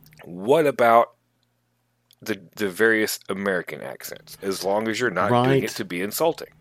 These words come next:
Speaker 2: Right, right, right. Okay, cool. So that's a really good point, 'cause it's, it's D and D, which is, is, came from, like, it was kinda, like, pulled out of medieval Europe, right?
Speaker 1: Mm-hmm.
Speaker 2: So does everything have to be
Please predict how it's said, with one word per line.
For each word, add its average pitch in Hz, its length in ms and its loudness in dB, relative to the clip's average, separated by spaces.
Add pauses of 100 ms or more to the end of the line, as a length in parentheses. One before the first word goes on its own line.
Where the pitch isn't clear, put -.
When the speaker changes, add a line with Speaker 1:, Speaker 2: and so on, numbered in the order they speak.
(180)
Speaker 2:
Right, 110 280 0
right, 113 160 2
right. 107 240 2
Okay, 107 200 2
cool. 113 180 2
So - 140 -2
that's 139 220 4
a 190 80 8
really 131 380 6
good 127 160 4
point, 107 160 -2
'cause 117 260 2 (480)
it's, - 180 -2 (280)
it's 107 220 2
D 139 220 6
and 139 140 6
D, 95 380 2
which 110 260 -2
is, 104 340 2 (680)
is, 104 300 2
came 160 420 4
from, 123 420 2
like, 110 240 0
it 127 40 4
was 117 140 2
kinda, 147 140 2
like, 113 140 2
pulled 143 440 4
out 117 320 2
of 98 460 0
medieval 110 460 2
Europe, 95 420 0 (320)
right? 98 280 0 (140)
Speaker 1:
Mm-hmm. - 160 -12
Speaker 2:
So 117 140 4
does 101 220 0
everything 139 320 6
have 123 180 4
to 123 80 0
be 98 480 0